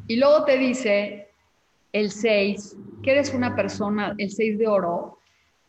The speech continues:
que, este, que te gusta dar, pero que también es buen momento que aprendas a recibir.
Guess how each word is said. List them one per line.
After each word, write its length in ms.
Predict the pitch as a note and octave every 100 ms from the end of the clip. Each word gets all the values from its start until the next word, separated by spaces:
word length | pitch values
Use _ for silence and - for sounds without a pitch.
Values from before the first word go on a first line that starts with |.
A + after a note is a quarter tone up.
| _ _ _
que, 640 | - A3 G#3 - - - -
este, 1300 | G3+ F#3+ - - - F#3+ F#3 F3+ F3+ F3 F3 - - _ _
que 120 | - A#3
te 80 | B3
gusta 400 | C4+ B3+ C#4+ A#3
dar, 380 | G#3 G3+ - - - - _ _ _
pero 180 | - G#3+
que 120 | A3
también 300 | G#3+ A3+ A#3+
es 140 | C4 A3
buen 180 | A#3 A#3
momento 500 | A3+ G#3+ G#3 A3+ A3
que 80 |
aprendas 400 | G#3 F#3 G#3 G#3
a 80 | G3+
recibir. 680 | F#3 F3+ G3+ G3 G3+ G3+